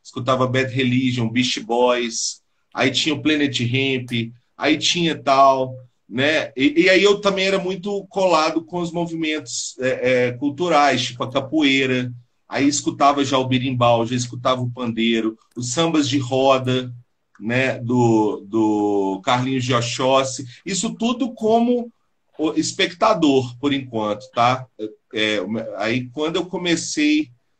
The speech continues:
é, mesmo o rolê da música, é, e eu já tinha estudado violão também, já sabia tocar uns acordes, já sabia,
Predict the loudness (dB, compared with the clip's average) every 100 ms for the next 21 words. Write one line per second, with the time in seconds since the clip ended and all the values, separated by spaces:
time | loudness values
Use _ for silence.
0 | _ _ _ -12 -8 -6 -2 4 6 6
1 | 2 0 0 2 0 0 2 2 2 2
2 | 2 2 4 4 2 -8 -6 -6 -6 -14
3 | _ _ _ _ _ -6 -4 4 6 6
4 | 4 0 0 -2 -2 2 2 2 2 2
5 | 4 2 0 0 0 0 0 0 -2 -4
6 | -2 -2 0 -2 -4 -4 -2 -2 -4 -6
7 | -4 0 0 0 -4 -8 -8 -8 -4 -2
8 | 0 0 2 0 -4